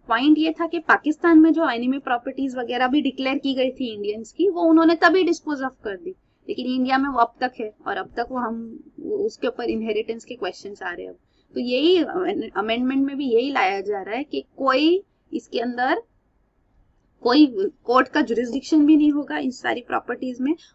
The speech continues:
और इसमें कोई इनहेरिटेंस लॉ भी अप्लाई नहीं होगा, ये सारा कस्टोडियन के पास ही रहेगा और गवर्नमेंट इसको डिस्पोज ऑफ करेगी। तो ये यहाँ पे पावर्स दिए गए हैं।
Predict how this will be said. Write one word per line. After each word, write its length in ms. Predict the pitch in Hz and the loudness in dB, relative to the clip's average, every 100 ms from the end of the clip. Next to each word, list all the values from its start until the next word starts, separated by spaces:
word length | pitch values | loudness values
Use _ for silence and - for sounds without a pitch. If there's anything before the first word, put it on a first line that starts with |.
| - | -4
और 80 | 220 | -4
इसमें 200 | 254 254 | -4 -8
कोई 160 | 277 262 | -6 -4
इनहेरिटेंस 640 | 233 240 226 254 247 262 214 | -2 0 0 0 -4 -6 -4
लॉ 160 | 190 | -4
भी 120 | 208 | -2
अप्लाई 360 | 262 254 262 262 | -6 -6 -6 -4
नहीं 160 | 262 262 | -4 -6
होगा, 280 | 254 277 | -6 -4
ये 160 | 311 277 | -2 -2
सारा 320 | - 233 220 254 | -4 -4 -2 -6
कस्टोडियन 500 | 214 - 226 233 247 | -10 -8 -8 -6 -8
के 120 | 247 | -10
पास 280 | 220 214 202 | -6 -6 -6
ही 60 | 240 | -8
रहेगा 300 | 226 220 285 | -6 -4 -4
और 100 | 262 | -4
गवर्नमेंट 480 | 208 202 214 214 214 | -6 -6 -6 -8 -10
इसको 240 | 196 - 196 | -12 -10 -10
डिस्पोज 460 | 175 - - - | -10 -16 -16 -14
ऑफ 100 | - _ | -16 _
करेगी। 360 | - - - - _ _ _ _ _ | -18 -18 -20 -20 _ _ _ _ _
तो 80 | 202 | -12
ये 280 | 196 269 359 - | -6 -4 -4 -8
यहाँ 180 | 196 180 | -10 -8
पे 100 | 226 | -6
पावर्स 400 | - 190 180 170 | -4 -4 -4 -8
दिए 220 | - 170 - | -10 -12 -12
गए 100 | - | -14
हैं। 180 | - - | -20 -20